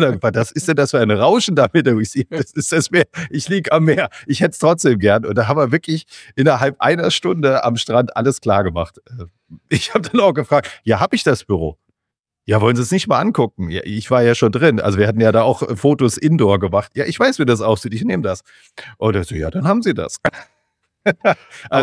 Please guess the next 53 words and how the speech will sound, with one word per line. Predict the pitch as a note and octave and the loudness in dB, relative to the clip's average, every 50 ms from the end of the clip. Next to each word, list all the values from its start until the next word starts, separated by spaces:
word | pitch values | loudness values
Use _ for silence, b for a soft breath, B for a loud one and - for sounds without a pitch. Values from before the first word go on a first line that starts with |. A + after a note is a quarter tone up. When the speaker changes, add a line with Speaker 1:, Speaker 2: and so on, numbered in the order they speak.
| C#3 | 2
Speaker 1:
das | D3+ C#3 A#2 | 2 0 0
Speaker 2:
das | - | 0
war | C3 A2+ | 2 2
Speaker 1:
war | C3 D3+ | 2 0
Speaker 2:
auch | C3 - | -2 -6
extrem, | B2 C3 C3+ B2+ - - - C#3 C#3 C#3+ C#3 B2+ | -10 -14 -14 -14 -14 -10 -6 -6 -4 -4 -4 -6
oder | G#2+ A#2+ A2+ G#2 G2+ | -8 -8 -8 -8 -8
ist | D3+ D#3+ | -8 -8
es | D3 B2 - | -8 -8 -6
ja | C#3 B2 | -6 -6
auch | A2 C3+ | -6 -6
immer | C3+ C#3 C3+ | -8 -6 -2
Speaker 1:
Ja. | F#2 F#2+ F2 | 0 0 0
Speaker 2:
noch, | E2 - - | -2 -4 -8
äh, | A#2 A2+ A2 A2 G#2+ G#2+ F#2+ | -12 -10 -8 -8 -8 -8 -10
extrem | G#2+ G#2+ - - - - C3 C#3+ B2+ A#2 | -12 -14 -14 -16 -14 -10 -8 -6 -6 -8
stylisch. | G#2 - - G#2 F#2+ G2 G2+ G#2 A#2 A2+ - - | -10 -12 -12 -12 -10 -10 -10 -10 -12 -12 -14 -16
Also | F#2+ G#2+ G2 G2+ G#2+ | -16 -14 -14 -12 -10
mit | G2+ G2+ G2 G2+ - | -10 -10 -10 -12 -12
so, | - G#2+ G#2 G2+ G2+ G2 G2 G2 G2 G2 F#2 F2+ - | -10 -8 -6 -4 -4 -4 -2 -2 -2 -4 -4 -6 -8
äh, | - | -8
also, | F#2+ F#2 F#2 F2+ E2+ E2 E2+ F2+ G2 F#2 F2+ E2+ E2+ - | -6 -6 -6 -6 -8 -8 -10 -10 -10 -12 -12 -14 -16 -18
äh, | - - F#2 F2 - | -20 -20 -20 -18 -12
ja, | G2 G#2 G2+ G2 F#2+ | -6 -4 -2 -2 -4
kein | - G#2+ G#2+ G#2+ | -4 -6 -4 -4
Wunder, | A2+ A#2+ B2+ B2 | -2 -2 0 0
dass | A2 G#2+ G2 - | 0 -2 -4 -6
da | A2+ G2+ | -8 -10
vorher | - G#2+ G2+ G2 | -6 -6 -6 -6
ein | F#2+ | -4
Fotoatelier | - A2 G#2+ - A2 F2+ F#2+ - G#2+ G#2 G2+ G#2 G2 | -6 -6 -6 -6 -6 -6 -6 -8 -8 -8 -6 -8 -8
drin | - - G#2+ G#2 | -6 -8 -6 -4
war. | G2+ G2 | -4 -6
Das | G2 G2+ - - | -6 -6 -8 -8
war | F#2+ F2+ | -8 -8
wirklich | G#2 - G#2+ G2+ - | -8 -10 -10 -12 -8
toll. | - - G2 G#2 G2 | -6 -4 -4 -2 -4
Also | F2 F2 - G2+ | -4 -6 -8 -10
da | F2 - F2+ F2+ F#2 F#2 - B B B B B B | -8 -6 -4 -4 -4 -4 -8 B B B B B B
bis | - B2 - | -8 -6 -4
auf | A#2+ B2 A#2+ - | -2 -2 -2 -2
den | - A#2 A2 G#2+ | -2 -2 -2 -2
Raumhall, | G#2 G2+ G2+ A2+ C3 B2+ A2+ A2+ A#2 C3 C#3+ C#3+ C#3 C3 B2 G#2+ G2+ G2+ - | 0 0 2 0 0 0 -2 -2 0 0 0 0 -2 -4 -12 -20 -20 -18 -16
äh, | G2+ G2+ G2+ | -14 -14 -12
den, | G#2+ G#2+ G#2 G#2+ G#2 | -10 -10 -10 -10 -10
mit | G#2 G2 | -10 -8
dem | G#2+ G#2 G#2 | -8 -8 -6
du | G#2+ G#2 G#2 | -4 -4 -2
ja | G2+ G2 F#2+ | -2 -2 -2
immer | G2+ G#2 G2+ | -4 -6 -8
zu | - - G2 | -10 -14 -16
kämpfen | - - F#2+ G2 - - G#2 G2+ | -12 -10 -10 -10 -10 -12 -12 -10
hattest, | G2+ F#2+ - G#2+ G2+ - - | -10 -10 -10 -10 -12 -12 -14